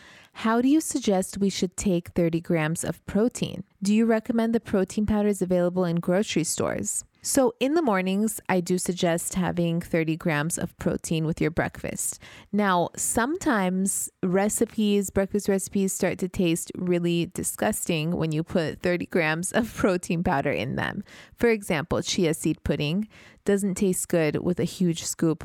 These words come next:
of my thirty grams of protein. The one that I use is Garden of Life, unflavored, no stevia. So,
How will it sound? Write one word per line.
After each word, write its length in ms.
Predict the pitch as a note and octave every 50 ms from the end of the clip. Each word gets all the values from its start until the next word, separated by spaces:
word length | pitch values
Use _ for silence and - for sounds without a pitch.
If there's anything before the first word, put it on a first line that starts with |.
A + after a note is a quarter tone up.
| -
of 320 | - - E3+ E3 - - - _ _ _ _ -
my 460 | F3+ E3+ D3+ D3+ D3+ B2+ - - F3 -
thirty 260 | - C3+ B2+ A2+ G#2 -
grams 440 | - - D#3+ A#2 G#2+ C#3+ F3+ -
of 80 | D#3+ -
protein. 600 | - - E3+ - - - E3+ C#3 - D3 F3 F#3+ -
The 80 | - F3
one 220 | D#3 D#3+ D3+ D#3
that 100 | D#3 D3+
I 60 | D3+
use 320 | D3 D3 D3+ D#3 D#3+ - -
is 120 | D3+ -
Garden 380 | - - - D#3+ D3+ D#3+ E3 E3
of 160 | E3 D#3+ E3+
Life, 500 | D#3+ D#3+ D3+ D3+ G3+ C4 C#4+ - - - - - - - - - -
unflavored, 840 | F#3+ G3 G3 G#3 - - G3+ F3 E3 E3 F3 F3+ F3 F3+ F#3 F3+ -
no 220 | F3 F3+ E3+ E3+
stevia. 640 | E3+ - - - D3+ C3+ - D#2+ C#2 G#1+ - - F#3+ - - - - - - _
So, 560 | _ - - - A#3 G#3+ G#3 G3+ G3 F#3+ -